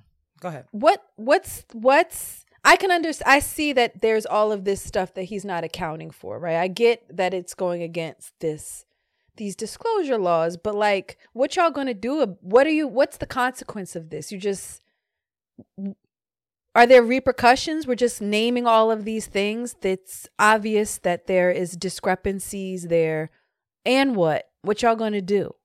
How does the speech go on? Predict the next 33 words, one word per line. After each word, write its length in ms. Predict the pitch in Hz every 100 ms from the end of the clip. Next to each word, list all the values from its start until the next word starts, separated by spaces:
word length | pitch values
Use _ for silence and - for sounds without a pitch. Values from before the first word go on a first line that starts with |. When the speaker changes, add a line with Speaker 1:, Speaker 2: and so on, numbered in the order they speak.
| -
Speaker 2:
He 120 | 220
just 240 | 220 208
got 200 | 220 202
a 40 | 190
sugar 300 | - 220 214
daddy. 380 | 170 160 156
Crow's 480 | 151 - 196 190 -
taking 280 | - 202 196
care 280 | - 196 185
of 80 | 165
him. 260 | 160 156
What's 400 | 165 185 - - _ _ _ _ _ _ _ -
Speaker 1:
Okay. 420 | 185 170 151 135 _ _ _
So 200 | - 226
no, 140 | 220 214
Speaker 2:
I 140 | 240
Speaker 1:
so 60 | 269
Speaker 2:
understand 580 | 294 254 214 277 277 277
it's 140 | 269
a 40 |
conflict 460 | 254 285 262 277 254
of 140 | 262
interest, 440 | 262 269 - 233 -
but 140 | 220
all 100 | 233
right, 240 | 277 240 170
what 240 | 190 226
y'all 140 | 262 247
gonna 220 | 254 269
do 120 | 285
about 260 | 294 170 147
it? 140 | 147
Nothing. 540 | 170 175 196 185 220